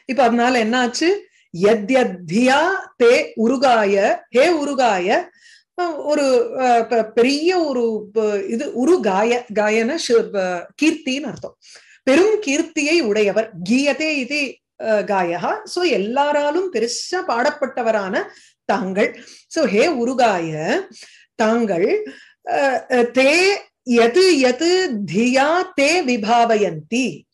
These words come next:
எந்த எந்த ஒரு ரூபத்தை வைத்து தே உன்னுடைய ரூபத்தை உப-, விபாவயந்தி மனதில் பாவிக்கின்றார்களோ, அந்தந்த வபுகு பிரணயசே தத்தத் வபுகு.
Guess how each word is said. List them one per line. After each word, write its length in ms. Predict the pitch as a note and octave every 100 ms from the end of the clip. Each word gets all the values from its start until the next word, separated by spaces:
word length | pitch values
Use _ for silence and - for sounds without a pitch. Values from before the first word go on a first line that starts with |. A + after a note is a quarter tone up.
| _ F#3
எந்த 600 | A3 B3 D4+ F4 F4+ F4
எந்த 600 | C#4+ C#4 D#4+ E4 F4+ D4
ஒரு 500 | C#4 C4+ D4+ F4 C4+
ரூபத்தை 600 | B3 D#4+ D#4+ D#4+ - D4+
வைத்து 540 | B3 A#3+ A#3 E4 F4+ -
தே 200 | B3+ D#4
உன்னுடைய 480 | C4 C4 D4 C#4 B3+
ரூபத்தை 500 | A#3 D4 C4 - D#4+
உப-, 440 | F4 A3+ A#3 A#3+ A3
விபாவயந்தி 800 | A3 A3+ C4 B3+ A#3 A3+ D#4+
மனதில் 480 | C#4 G#3 A#3+ E4+ G4 - - -
பாவிக்கின்றார்களோ, 1120 | E3+ A3+ D#4 - D4+ B3+ A#3 G#3+ G#3 A#3+ F4+ - _ - _ _ _
அந்தந்த 760 | G#3+ A3+ D4+ F4+ F#4 F4 E4 D4
வபுகு 480 | C4 B3+ D#4+ D#4+ G4
பிரணயசே 760 | C#4 A#3 A#3 G#3 G#3+ C4+ G#3+ - A#3+
தத்தத் 380 | A#3+ - - E4
வபுகு. 380 | D#4 C#4 G#3